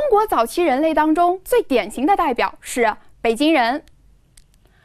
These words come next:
好，首先定位北京人遗址发现的地点是在北京西南四十公里外的周口店龙骨山上。那这里远古时期的时候森林密布，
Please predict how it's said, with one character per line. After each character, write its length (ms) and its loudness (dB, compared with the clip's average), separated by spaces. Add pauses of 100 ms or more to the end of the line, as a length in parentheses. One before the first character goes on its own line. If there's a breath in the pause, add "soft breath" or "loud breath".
好， 300 -2
首 180 0
先 220 4
定 140 2
位 300 0
北 180 -2
京 220 0
人 260 0
遗 140 0
址 220 -8
发 220 -4
现 160 0
的 100 2
地 180 0
点 360 -4 (220 soft breath)
是 260 -4
在 320 0
北 240 -2
京 240 2
西 320 -4
南 360 -2
四 260 -4
十 140 -4
公 120 0 (100)
里 100 0
外 260 -2
的 200 -4 (680 soft breath)
周 240 4
口 320 -6
店 300 -2 (120)
龙 320 0
骨 220 -4
山 240 -6
上。 300 -4 (540 soft breath)
那 120 2
这 200 2
里 340 -4
远 220 0
古 160 -2
时 240 -8
期 180 -6
的 120 -2
时 120 -8
候 220 -2
森 400 0
林 220 -6
密 180 -4
布， 280 -8